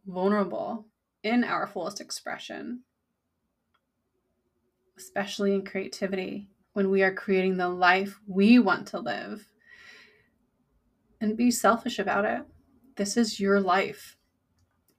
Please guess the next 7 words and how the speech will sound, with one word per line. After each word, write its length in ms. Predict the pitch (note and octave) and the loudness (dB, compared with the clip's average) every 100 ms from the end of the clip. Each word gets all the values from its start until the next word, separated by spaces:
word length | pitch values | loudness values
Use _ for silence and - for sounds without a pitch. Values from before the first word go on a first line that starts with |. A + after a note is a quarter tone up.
| _ | _
You 100 | G#3 | 0
have 160 | A#3 A3 | 2 2
every 260 | - G3 G3 | 0 0 4
right 300 | G3 G#3 - _ - | 4 2 -4 _ -8
to 120 | - | -2
be 140 | G3 G3 | 0 0
selfish. 800 | G#3 G#3 - G#2 G3+ - - | 0 0 0 -4 -6 -12 -14